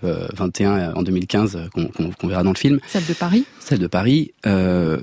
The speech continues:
Speaker 1: depuis longtemps, on parle d'une responsabilité, euh, partagée mais différenciée. Donc ça, c'est, ces deux termes sont très importants. Partagée parce qu'il faut que tout le monde fasse un effort et différenciée parce que les émetteurs historiques ont,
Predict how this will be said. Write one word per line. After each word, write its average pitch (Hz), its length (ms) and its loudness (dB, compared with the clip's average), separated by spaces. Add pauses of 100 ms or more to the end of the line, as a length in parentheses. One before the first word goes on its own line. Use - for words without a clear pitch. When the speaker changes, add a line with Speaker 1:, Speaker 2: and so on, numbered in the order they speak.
Speaker 1:
depuis 104 280 2
longtemps, 110 280 2
on 123 80 2
parle 120 180 0
d'une 101 180 2
responsabilité, 113 840 2
euh, 95 60 -4
partagée 123 380 0
mais 120 80 2
différenciée. 107 600 -2
Donc - 140 -8
ça, 98 80 -2
c'est, 90 120 -2
ces 85 200 -4
deux 104 140 0
termes 104 180 0
sont 90 100 -8
très 101 180 -2
importants. 113 440 0
Partagée 107 460 0
parce - 140 -6
qu'il - 80 -8
faut 101 80 -2
que - 40 -12
tout 117 100 2
le 110 60 6
monde 110 100 2
fasse - 180 -4
un 82 60 -2
effort 123 280 0
et 104 40 -2
différenciée 92 440 0
parce - 180 -4
que 104 280 2
les 95 160 -2
émetteurs 95 340 0
historiques 101 540 -2 (180)
ont, 139 180 4